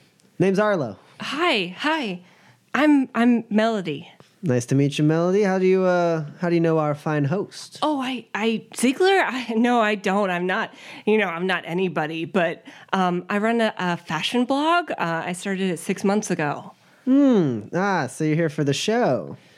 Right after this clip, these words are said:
Speaker 2: Yeah, well, it's all kind of a show, isn't it?
Speaker 1: How do you mean?
Speaker 2: Oh, you know, I mean, Ziegler, he's such a presenter. He's kind of always out there.
Speaker 1: Oh, yeah, yeah, okay. I can, I can see that. So, uh,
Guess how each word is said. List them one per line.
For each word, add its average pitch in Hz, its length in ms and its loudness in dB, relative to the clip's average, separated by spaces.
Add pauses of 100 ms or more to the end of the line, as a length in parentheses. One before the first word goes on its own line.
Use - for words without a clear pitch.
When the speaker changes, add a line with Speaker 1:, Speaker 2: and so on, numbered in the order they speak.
(160)
Speaker 2:
Yeah, 247 120 4
well, 247 160 2
it's 220 140 -2
all 226 200 0
kind 190 240 -2
of 170 120 -6
a 170 40 -4
show, 202 420 -2
isn't 190 200 -6
it? 262 260 -4 (380)
Speaker 1:
How 165 160 2
do 170 60 -2
you 170 80 -2
mean? 143 340 -2 (520)
Speaker 2:
Oh, 339 200 4
you 320 140 4
know, 370 240 2
I - 140 -6
mean, 220 200 2
Ziegler, 214 400 0
he's 175 220 -4
such 202 240 -4
a 208 40 -6
presenter. 175 680 -4
He's 180 220 -4
kind 160 260 -4
of 165 140 -10
always 175 400 0
out 170 260 -4
there. 165 300 -2 (480)
Speaker 1:
Oh, 320 140 2
yeah, 202 240 4
yeah, 190 240 0
okay. 147 300 -2
I 170 80 -2
can, 160 260 -2
I 180 100 -2
can 170 140 -2
see 127 200 -2
that. 107 340 -2 (380)
So, 170 360 0
uh, 160 380 0